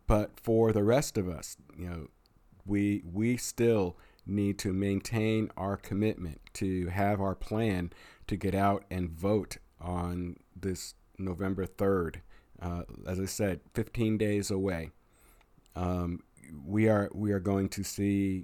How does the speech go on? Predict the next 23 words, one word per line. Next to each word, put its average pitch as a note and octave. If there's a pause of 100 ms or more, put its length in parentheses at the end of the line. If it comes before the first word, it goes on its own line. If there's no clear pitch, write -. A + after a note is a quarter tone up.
(160)
some C#3+
form G#2+
of F#2
dramatic F#2
change, F2+
uh, E2
in F2+
this F2+
country. F2 (640)
You D#2
know, E2
either G#2
the F#2+
Republican G2 (240)
incumbents G2
will, F#2 (120)
you D2
know, E2
remain G2
in F#2
office, G#2+
uh, F2+
particularly, F#2+